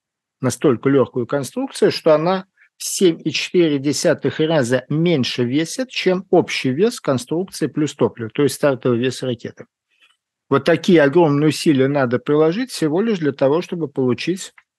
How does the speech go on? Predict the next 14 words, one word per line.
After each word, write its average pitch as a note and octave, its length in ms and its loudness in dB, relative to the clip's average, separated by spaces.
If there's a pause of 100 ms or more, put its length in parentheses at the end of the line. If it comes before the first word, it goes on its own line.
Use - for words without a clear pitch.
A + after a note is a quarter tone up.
(140)
увеличение, C3 720 0
в C3 60 -2
д-, E3 240 -6
получить C#3+ 480 0
скорость F3+ 400 0
в - 20 -4
два C3+ 220 4
раза F3+ 260 -4
больше, G3 360 -4
чем B2+ 200 -6
скорость D3+ 460 -4
истечения. A#2 540 -6
Дальше D#3+ 340 0
будет, F3 280 4